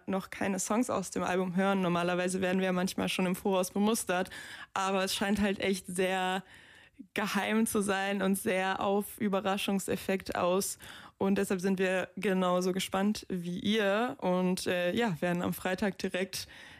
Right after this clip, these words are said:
erstmal, äh, das ganze Album durchhören und dann können wir in der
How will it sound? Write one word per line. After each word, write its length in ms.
erstmal, 580
äh, 220
das 200
ganze 360
Album 340
durchhören 560
und 160
dann 160
können 200
wir 240
in 320
der 320